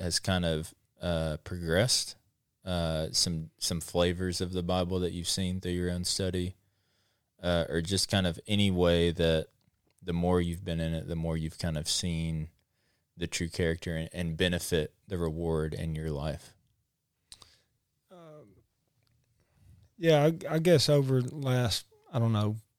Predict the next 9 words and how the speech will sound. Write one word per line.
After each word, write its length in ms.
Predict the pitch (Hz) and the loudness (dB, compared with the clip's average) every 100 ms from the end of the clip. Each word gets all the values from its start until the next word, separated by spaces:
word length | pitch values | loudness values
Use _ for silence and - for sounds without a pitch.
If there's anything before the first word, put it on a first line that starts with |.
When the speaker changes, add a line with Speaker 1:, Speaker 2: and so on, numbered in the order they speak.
| _ _ _ | _ _ _
Speaker 2:
fifteen 440 | 143 - 131 123 120 | -2 0 2 4 4
years 340 | 123 120 113 | 4 4 2
of, 200 | 107 110 - | 0 -2 -4
of 160 | 143 | -8
studying 580 | - - 127 123 117 113 95 95 _ _ _ 123 | -6 2 4 4 4 0 -4 -12 _ _ _ 2
this 240 | 123 123 | 2 4
word, 380 | 110 104 110 127 _ _ _ - - - _ _ | 2 2 0 -4 _ _ _ -20 -20 -20 _ _
uh, 480 | 123 113 113 117 113 359 370 247 135 | 0 2 2 0 -2 -6 -16 -20 -4
that 300 | 120 117 | 0 2